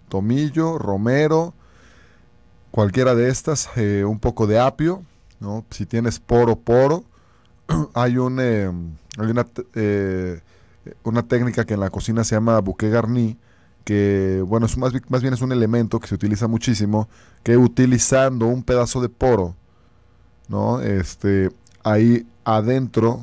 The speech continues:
ya ven que es como un, se hace como rollito, bueno, pues adentro ponemos laurel, ponemos,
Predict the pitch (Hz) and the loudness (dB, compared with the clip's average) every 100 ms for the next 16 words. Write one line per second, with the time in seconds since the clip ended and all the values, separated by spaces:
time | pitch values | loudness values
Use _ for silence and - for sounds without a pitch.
0 | 110 104 104 101 107 - 104 104 107 107 | -10 -2 0 0 -2 -2 0 0 0 -2
1 | 101 90 110 101 110 107 101 98 107 120 | -4 -6 -4 -2 0 2 2 4 4 2
2 | 117 98 98 95 - 98 98 110 117 - | 2 0 0 0 -4 -2 0 2 0 -2
3 | 104 101 95 90 90 95 113 127 135 127 | 0 0 -2 0 2 4 4 4 2 0
4 | 104 98 104 104 101 - | -2 0 0 0 0 -2